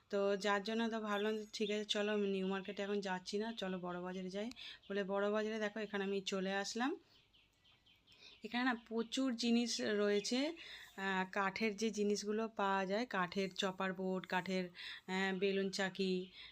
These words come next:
আহ, বেলুন, তো এগুলো সব রয়েছে। আর বা কাঠের বাটিও রয়েছে, কাঠের, আহ, চুড়ি রাখার জন্য সেগুলো রয়েছে। চপার বোর্ড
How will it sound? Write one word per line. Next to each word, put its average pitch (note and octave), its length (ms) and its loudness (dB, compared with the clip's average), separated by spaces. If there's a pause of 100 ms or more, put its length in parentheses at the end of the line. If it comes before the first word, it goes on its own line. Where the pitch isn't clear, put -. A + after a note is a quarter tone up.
(120)
আহ, F#3 460 -4
বেলুন, G3 500 2
তো G3+ 100 -2
এগুলো F#3+ 240 0
সব F#3+ 220 -2
রয়েছে। F#3 420 0
আর G#3 160 0
বা F#3 360 0
কাঠের F#3 280 -2
বাটিও F#3 460 0
রয়েছে, F#3 520 -2
কাঠের, F#3 380 -4 (500)
আহ, F3+ 300 -2
চুড়ি G#3+ 300 2
রাখার G3 360 2
জন্য G3 260 0
সেগুলো F#3+ 340 -2
রয়েছে। F#3 360 0
চপার F#3+ 400 -2
বোর্ড F#3+ 180 -4